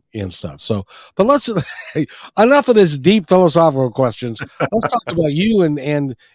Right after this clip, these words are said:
Speaker 1: and your work. You've got a, uh, um, you've got a tour coming up, don't you?
Speaker 2: I have one in Sedona coming up.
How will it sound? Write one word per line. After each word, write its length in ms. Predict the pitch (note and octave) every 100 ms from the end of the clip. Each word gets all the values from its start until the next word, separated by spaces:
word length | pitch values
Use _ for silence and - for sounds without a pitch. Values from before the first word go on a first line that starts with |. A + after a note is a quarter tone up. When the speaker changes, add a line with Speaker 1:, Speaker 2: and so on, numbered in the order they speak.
| -
Speaker 1:
and 140 | D#3+
your 140 | C#3+ C#3+
work. 320 | D#3 B2 -
You've 160 | C4
got 200 | A3+ F#3
a, 260 | C3+ B2 A2+
uh, 360 | G#2+ G#2 - G#2+
um, 380 | G#2 G2+ F#2+ F2+ _ _ _ _ - -
you've 140 | F3+
got 120 | A3+ D#3+
a 40 |
tour 240 | - A#3+
coming 260 | - G2+ F#2+
up, 100 | -
don't 200 | A#2 C3
you? 100 | G#2+ _ _ _ _ _ _ _ _ -
Speaker 2:
I 80 | G2
have 120 | F#2
one 240 | G2+ G#2
in 140 | G#2+ G2+
Sedona 560 | - E2+ E2+ E2+ D#2
coming 320 | D2+ D#2+ C#2+ D2
up. 200 | C#2